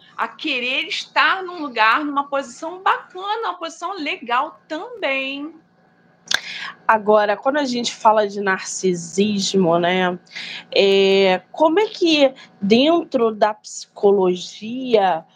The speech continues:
Speaker 2: ô Priscila, se define o narcisismo? Porque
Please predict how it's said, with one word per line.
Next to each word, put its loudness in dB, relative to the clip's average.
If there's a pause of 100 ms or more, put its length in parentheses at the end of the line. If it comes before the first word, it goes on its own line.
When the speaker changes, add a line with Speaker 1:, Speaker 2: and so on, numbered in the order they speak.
(240)
Speaker 2:
ô -4
Priscila, 0
se -6
define 4 (380)
o 6
narcisismo? 0
Porque 4